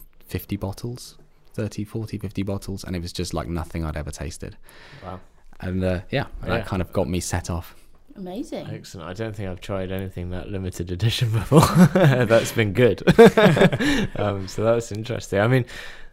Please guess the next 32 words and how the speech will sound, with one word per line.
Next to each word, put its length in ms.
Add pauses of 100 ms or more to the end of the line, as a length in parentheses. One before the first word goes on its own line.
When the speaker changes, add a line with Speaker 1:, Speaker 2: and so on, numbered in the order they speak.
(380)
Speaker 2:
what, 360 (400)
uh, 300
'cause 160
you 80
mentioned 420
the 80
Qvevri 440
wines 320
there. 240
The, 260
can 180
you 80
explain 460
the 100
style 600
of 300 (160)
Georgian 460
wine 280
and 140
why 260
it's 340
different 500
from 300 (200)
wine 380 (100)
you 80
might 240
see 120
on 80
the 80
shelf? 320 (100)
Speaker 1:
Sure. 640
So 800